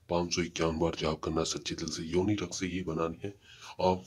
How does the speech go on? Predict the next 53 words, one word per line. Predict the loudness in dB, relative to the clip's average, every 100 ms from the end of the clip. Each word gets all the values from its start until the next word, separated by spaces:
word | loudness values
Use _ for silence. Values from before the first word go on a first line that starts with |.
| -12 -6
जो | -4 2 2
आपके | 0 -6
मासिक | -6 -6 -6
धर्म | -6 -6 -6
तीन | -4 -2
दिन, | -4 -2
चार | -2 0 0
दिन, | -2
पाँच | 0 0 0
दिन | 0
रहता | -2 -4 -4
है, |
जिन | 0 0
महिलाओं | 0 -4
को | -4
एक | -4 -4
सप्ताह | -8 0 2
भी | 4
रहता | 0 -4
है | -2
कई | -2
महिलाओं | 0 0 0
के | -2
लिए, | -4 -6 -14 -16 -18 -4
तो | -2
आप | -2 -2 2
उसी | 4 4
दौरान | 4 4 2 0
आपको | -6 -4 -4
इस | -2
कार्य | -4 -2
को | -4
करना | -4 -2 -2
है। | -2
इस | -2
बात | -4 -4
का | -6
खास | -8 -8 -6
ख्याल | -6 -6
रखें। | -8 -10 -10 _ -20 -18 -6 -2
लेकिन | 0 0
स्नान | 0 4 4 4 2
करके | 2 2
करना | 2 2 2
और | 0 0
करने | -2 0
के | -2
बाद | -2 -2
भी | -2
स्नान | -4 -4 -4 -4
करना | -6 -4
है | -6 -10
आपको। | -12 -10